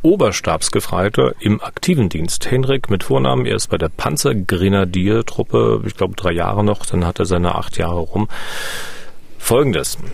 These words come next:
Zitat, Bei meiner Frage geht es um das Fähigkeitenprofil der Luftabwehr im Nahbereich durch Infanterie gestützte Waffen wie die Fliegerfaust Stinger.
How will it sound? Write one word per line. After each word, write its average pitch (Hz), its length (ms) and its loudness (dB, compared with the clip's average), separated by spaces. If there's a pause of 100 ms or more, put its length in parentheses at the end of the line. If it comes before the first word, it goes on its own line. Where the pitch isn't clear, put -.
(220)
Zitat, - 600 0
Bei 98 320 2
meiner 113 280 2
Frage 107 400 2
geht 95 200 2
es 117 160 2
um 101 120 2
das 92 160 0
Fähigkeitenprofil 104 1200 0
der 90 140 0
Luftabwehr 95 920 0
im 85 220 0
Nahbereich 92 880 0
durch 101 380 2
Infanterie 95 960 0
gestützte - 580 -2
Waffen 90 360 0
wie 90 80 0
die 90 100 -4
Fliegerfaust 85 960 -2
Stinger. 78 460 -2